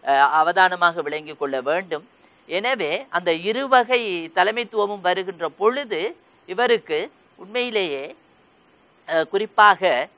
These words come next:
அ, செல்வாக்கு மிக்கதும் அதிகாரம் மிக்கதுமான ஒரு, அ, நிலைமையை இந்த ஜனாதிபதி, அரசு தலைவராகவும் அரசாங்க தலைவராகவும் இருக்கின்ற ஜனாதிபதி அடைகின்றார் என்பதை,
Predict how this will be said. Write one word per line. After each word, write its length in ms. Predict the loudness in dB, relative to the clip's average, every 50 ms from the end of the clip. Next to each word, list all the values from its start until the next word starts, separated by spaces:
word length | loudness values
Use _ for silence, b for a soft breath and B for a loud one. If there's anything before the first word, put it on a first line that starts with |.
| _ _ _ _ _ _ -4
அ, 380 | 0 0 2 2 0 -2 -4 -8 -14 _ _ _ _ _ _ _ _ _ -20 -20
செல்வாக்கு 640 | -8 -4 -2 0 4 8 8 8 8 6 2 -6
மிக்கதும் 500 | -8 -10 -8 _ -4 -4 -2 -4 -6 -10 _ _ _ _ _ -4
அதிகாரம் 580 | -2 -2 0 4 6 8 8 6 4 0 -2
மிக்கதுமான 680 | -6 -6 -2 -2 0 0 0 2 2 2 2 2 0
ஒரு, 360 | -2 -2 -2 -2 -4 -6 -8 -14 _ _ _ _ _ -4
அ, 260 | 0 2 2 2 2
நிலைமையை 680 | -2 -6 -6 -2 -2 -2 -2 -2 -2 -2 -2 -4 -4 -8 -14 _ _ _
இந்த 280 | -20 -14 -8 -8 -8 -6
ஜனாதிபதி, 760 | -4 -2 0 2 2 2 0 -4 -8 -10 -12 -14 -16 -20 -20 _ _ _ _
அரசு 320 | -2 -2 -2 -2 -4 -8 -6 -2
தலைவராகவும் 840 | -2 -2 -2 -2 -2 2 4 6 6 4 4 0 -6 -8 -10 -16 _
அரசாங்க 460 | -12 -10 -10 -4 0 0 0 0 -2
தலைவராகவும் 680 | -4 -4 -4 -2 -2 0 4 4 4 4 4 0 -6 -10
இருக்கின்ற 380 | -12 -16 -16 -18 -16 -14 -12
ஜனாதிபதி 640 | -10 -8 -4 -2 -2 -2 -2 -4 -10 -12 -12 -14 -18 b b b b b -4
அடைகின்றார் 600 | -4 -2 -2 -4 -6 -8 0 4 6 6 6 6
என்பதை, 680 | 2 -2 -8 -8 -10 -8 -8 -10 -12 -12 -14 -16